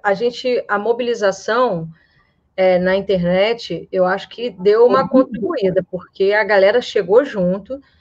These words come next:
Speaker 2: Chegou.
Speaker 1: a gente fez aqui
Speaker 2: Olha, eu
Speaker 1: determinado
Speaker 2: recebi de zap durante o dia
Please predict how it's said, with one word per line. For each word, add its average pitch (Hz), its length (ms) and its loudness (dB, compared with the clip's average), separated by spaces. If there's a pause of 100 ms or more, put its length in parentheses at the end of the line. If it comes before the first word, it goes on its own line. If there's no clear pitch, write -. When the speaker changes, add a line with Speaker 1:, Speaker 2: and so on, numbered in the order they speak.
Speaker 2:
Chegou. 175 300 0
Speaker 1:
a 165 40 -2
gente 180 140 -6 (180)
fez 262 240 0
aqui 262 120 4
Speaker 2:
Olha, 226 180 -2
eu 208 60 -6
Speaker 1:
determinado 349 420 6 (100)
Speaker 2:
recebi 269 480 4 (880)
de 240 260 0
zap 254 720 -2
durante 254 560 2
o 214 80 -8
dia 247 460 -4